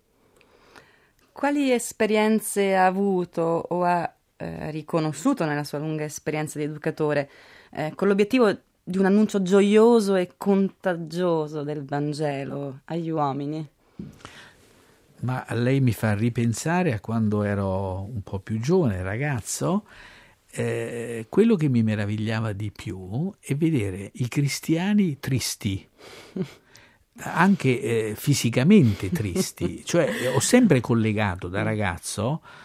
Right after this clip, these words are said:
Speaker 2: quando mi parlavano del Vangelo, di Gesù, della dottrina cristiana,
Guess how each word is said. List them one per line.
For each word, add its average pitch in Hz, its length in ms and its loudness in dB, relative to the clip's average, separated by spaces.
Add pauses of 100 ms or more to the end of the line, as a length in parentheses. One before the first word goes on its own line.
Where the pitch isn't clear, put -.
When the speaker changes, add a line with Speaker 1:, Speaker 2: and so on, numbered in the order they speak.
(120)
Speaker 2:
quando 110 220 2
mi 110 140 4
parlavano 117 600 0
del 98 180 -6
Vangelo, 107 560 -4
di 92 160 -8
Gesù, 117 560 -2
della 95 540 -6 (260)
dottrina 113 520 0
cristiana, 110 880 -4